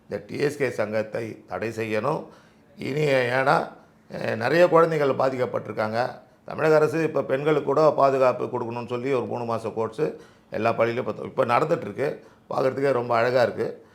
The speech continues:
மூணு மாச பயிற்சி பத்தாது அப்படின்றத என்னுடைய இது. ஏன்னா ஒரு, ஒரு வருடமாவது பயிற்சி கொடுத்தா தான் அந்த பிள்ளைகள் அந்த பயிற்சியை திறம்பட கத்துக்க முடியும். அதனால மூன்று மாத பயிற்சியை ஒரு வருடமாவது பயிற்சி கொடுக்கணும். நான் இன்னைக்கு நிறைய பள்ளிக்கூடத்துல வாலண்டியரா போய் நான் சொல்லிக் கொடுக்குறேன்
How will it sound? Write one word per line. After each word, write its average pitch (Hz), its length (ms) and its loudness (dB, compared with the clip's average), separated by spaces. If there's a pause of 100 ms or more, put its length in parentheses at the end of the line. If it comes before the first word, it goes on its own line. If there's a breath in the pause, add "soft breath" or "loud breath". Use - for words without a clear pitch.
(300 soft breath)
மூணு 196 380 6
மாச 175 200 6
பயிற்சி 165 420 2
பத்தாது 127 600 0
அப்படின்றத 110 560 -2
என்னுடைய 123 360 0
இது. - 220 -6 (400)
ஏன்னா 120 400 2 (460 loud breath)
ஒரு, 107 180 -8
ஒரு 151 200 6
வருடமாவது 180 680 8
பயிற்சி 160 300 0
கொடுத்தா 143 380 2
தான் 139 300 4 (180)
அந்த 113 260 -4
பிள்ளைகள் 156 580 2
அந்த 113 260 -4
பயிற்சியை 131 460 -4
திறம்பட 127 380 -2
கத்துக்க 139 380 -4
முடியும். - 440 -12 (220 soft breath)
அதனால 120 260 -2
மூன்று 135 260 -2
மாத 123 220 0
பயிற்சியை 120 580 -6 (300)
ஒரு 120 220 2
வருடமாவது 131 520 2
பயிற்சி 110 260 -4
கொடுக்கணும். 107 280 -8
நான் 135 220 -2
இன்னைக்கு 131 140 -4
நிறைய 151 400 2 (340 loud breath)
பள்ளிக்கூடத்துல 151 400 0
வாலண்டியரா 160 560 4
போய் 160 100 2
நான் 135 80 -2
சொல்லிக் 120 260 -6
கொடுக்குறேன் 104 240 -4